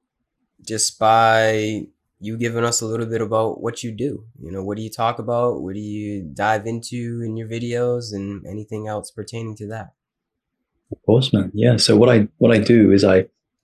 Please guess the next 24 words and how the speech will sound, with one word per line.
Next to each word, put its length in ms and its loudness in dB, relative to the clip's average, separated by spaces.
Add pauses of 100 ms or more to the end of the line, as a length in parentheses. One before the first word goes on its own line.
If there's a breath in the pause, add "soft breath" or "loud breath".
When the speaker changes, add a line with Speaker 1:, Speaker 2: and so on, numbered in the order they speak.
(140)
Speaker 2:
the 100 8
way 100 8
I 60 4
like 140 6
to 60 6
describe 380 6
it 60 8
is 100 6
I 60 8
like 180 6
to 200 6
help 240 4
people 340 6
outgrow 680 6
pornography. 520 6 (380)
I 60 2
like 100 4
to 80 2
help 140 6
people 420 6
retain 340 6
their 100 8
sexual 300 2
energy. 380 8